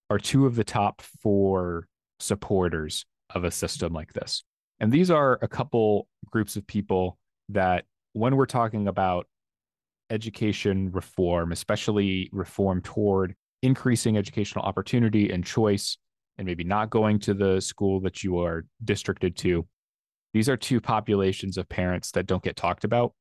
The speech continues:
a lot, in part because district school parents, for obvious reasons, you know, many of these people, the more affluent district school parents, have moved to a particular district or moved to a particular area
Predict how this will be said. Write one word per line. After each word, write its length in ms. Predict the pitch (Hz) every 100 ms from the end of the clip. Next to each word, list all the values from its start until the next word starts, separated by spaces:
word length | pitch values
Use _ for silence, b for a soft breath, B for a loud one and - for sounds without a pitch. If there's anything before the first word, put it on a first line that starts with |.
| -
a 40 |
lot, 360 | 107 107 123 - _ _ _ _ _ _ _ _ _ _
in 120 | 110
part 320 | 98 - 127 -
because 440 | 117 104 92 95 - -
district 320 | 104 - 98
school 220 | - 95
parents, 340 | - 92 85 -
for 100 | 92
obvious 400 | 98 90 82 -
reasons, 520 | 82 82 90 87 - _ _ -
you 100 | 87
know, 100 | 82
many 220 | 90 90
of 60 | 87
these 180 | 87 -
people, 500 | 90 - 85 82 - _ _
the 140 | 104 98
more 200 | 90 95
affluent 520 | 110 107 - 104 98 110
district 320 | 104 101 -
school 200 | - 98
parents, 400 | - 92 85 -
have 280 | 87 80 - _ _ -
moved 520 | 95 113 110 - -
to 120 | 110
a 60 | 95
particular 560 | - - 98 98 92
district 600 | 90 90 - 92 - - - _ -
or 160 | 92 87
moved 260 | 98 101
to 120 | -
a 40 | 92
particular 460 | 101 95 92 90 -
area 480 | 90 90 87 85